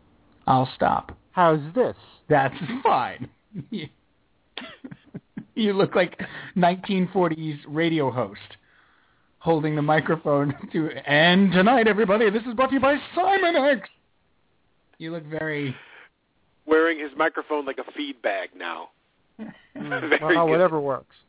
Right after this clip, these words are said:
Speaker 1: Swallow it whole, buddy. Swallow
Speaker 2: Whatever
Speaker 1: it whole.
Speaker 2: works.
Speaker 1: How are you, uh, how you doing there?
Speaker 2: Good, good. We're gonna talk sports, right?
Speaker 1: That's the plan.
Speaker 2: Let's do it.
Speaker 1: Are you ready for this huge show?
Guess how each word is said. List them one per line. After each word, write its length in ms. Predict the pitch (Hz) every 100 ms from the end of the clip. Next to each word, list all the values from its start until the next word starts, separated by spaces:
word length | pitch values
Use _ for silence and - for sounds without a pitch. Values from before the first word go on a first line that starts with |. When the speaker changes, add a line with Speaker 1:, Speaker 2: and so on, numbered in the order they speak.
| _ _ _ _ _ _
Speaker 1:
Swallow 260 | 165 160 185
it 80 | 185
whole, 280 | 160 175 156
buddy. 360 | 131 127 123 - _ _ _ _ -
Swallow 300 | 117 120 143
Speaker 2:
Whatever 160 | 139
Speaker 1:
it 40 | 123
whole. 120 | 120
Speaker 2:
works. 160 | 107 - _ _ _ _ _ _ _ _ _
Speaker 1:
How 100 | - 190
are 100 | 220
you, 320 | 220 220 208
uh, 160 | 196 185
how 80 | 208
you 140 | 214
doing 280 | 185 214 214
there? 260 | 123 87 - _ _ -
Speaker 2:
Good, 240 | 262 254 135 _
good. 260 | 196 220 139 _ _ -
We're 60 |
gonna 120 | 147 160
talk 200 | 185 -
sports, 420 | - 202 202 -
right? 220 | 151 147 196 _ _ _ _ _ _ -
Speaker 1:
That's 200 | - 247 -
the 60 | 220
plan. 540 | - 220 135 - 92 _ _ _ 139
Speaker 2:
Let's 180 | 147 _ 127 110
do 180 | 156 170
it. 80 | 135 - - _ _ _ _
Speaker 1:
Are 100 | - 180
you 120 | 190
ready 240 | 190 208 220
for 100 | 226
this 140 | 240 233 -
huge 300 | - 233 233 - -
show? 360 | 208 226 285